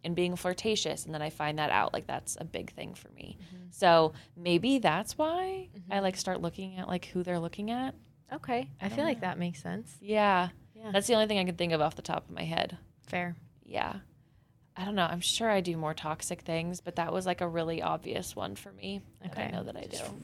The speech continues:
Speaker 2: right there, right
Speaker 1: Right
Speaker 2: in
Speaker 1: in
Speaker 2: the
Speaker 1: the
Speaker 2: face.
Speaker 1: slap me in the face.
Speaker 2: Yeah.
Speaker 1: Woke me up. The slap. How about you?
Speaker 2: Um,
Speaker 1: <laughs> I know
Speaker 2: I do
Speaker 1: yours.
Speaker 2: toxic things. I've talked about them,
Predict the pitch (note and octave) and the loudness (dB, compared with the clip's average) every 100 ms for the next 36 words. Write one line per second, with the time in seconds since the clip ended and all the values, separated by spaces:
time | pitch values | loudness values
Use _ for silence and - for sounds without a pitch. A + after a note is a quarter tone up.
0 | - - _ F#3+ F#3 G3 G3 - F#3 E3+ | -18 -20 _ -10 6 8 8 4 4 6
1 | E3 D#3 E3+ G3 C4+ C4+ G#3+ E3+ D#3+ D#3+ | 6 8 8 12 12 12 12 10 10 8
2 | - B3+ B3 A3+ G#3+ F#3 F3+ F#3 C3 - | 8 10 10 8 2 2 2 4 4 2
3 | - - F3 F3 F#3+ E3+ F#3 E3 - - | -4 -2 2 6 4 4 0 2 2 0
4 | - - F3+ - - A1+ - - - - | -8 -20 -10 -6 -4 -4 -6 -12 -20 -6
5 | F#3+ - F2+ B2+ F3 - - - - - | -2 0 2 0 -2 -14 -16 -18 -18 -20
6 | - _ _ _ G#3+ A#3+ B3 G#3 G#3 E4+ | -20 _ _ _ 8 12 12 10 8 12
7 | D4+ F4 D4+ B3 A3 G#3 B3+ B3+ A#3+ A#3+ | 12 12 12 12 12 12 12 12 12 12
8 | F#3 E3+ E3+ F3+ - - - D4+ E4+ D#4+ | 10 10 2 2 4 6 10 10 10 10
9 | C4+ B3 C4 A#3 G#3+ B3+ - D#4 E4+ E4 | 10 10 6 8 10 10 12 12 12 12
10 | C#4 B3 A#3 A3 - G3 F#3+ F#3 | 12 12 10 6 8 8 8 6